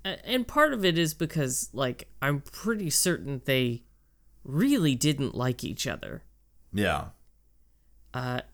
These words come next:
Speaker 1: I also think this is the first one where we really see the movie kinda straining at the, um, quality of the source material, or,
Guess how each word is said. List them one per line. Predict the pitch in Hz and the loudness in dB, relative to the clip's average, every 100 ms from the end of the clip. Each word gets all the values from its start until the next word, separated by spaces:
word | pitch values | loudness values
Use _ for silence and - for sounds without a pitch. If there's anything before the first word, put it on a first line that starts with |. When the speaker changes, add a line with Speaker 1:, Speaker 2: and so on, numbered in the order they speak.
| - | 2
Speaker 1:
I | 240 | 4
also | 269 254 190 | 4 2 0
think | 180 185 - | 2 0 0
this | 175 165 | 0 0
is | 151 147 | 0 -2
the | 135 | -2
first | 160 151 - | 0 0 0
one | 151 139 | 0 0
where | 131 | 0
we | 143 147 | 0 -2
really | 135 143 135 123 | 0 0 2 2
see | 151 135 | 0 0
the | 123 | 0
movie | 127 127 120 | 2 0 -2
kinda | - 127 117 | -4 -4 -2
straining | - - 147 135 135 127 120 | -2 -2 0 0 2 0 -2
at | 113 | -2
the, | 127 117 - - | -2 -4 -4 -6
um, | 117 113 104 101 - - - - - - - _ _ _ - - | -4 -4 -4 -8 -12 -20 -20 -20 -20 -20 -20 _ _ _ -20 -6
quality | - 156 156 143 123 120 117 - | 2 6 8 6 4 2 0 0
of | 123 120 113 - | 0 0 -2 -4
the | 123 117 117 117 | -2 0 -2 -2
source | - 196 196 - | 2 2 2 0
material, | 139 - 135 107 65 - - - - | -2 0 0 0 -4 -8 -14 -20 -8
or, | 120 120 120 | -4 -4 -4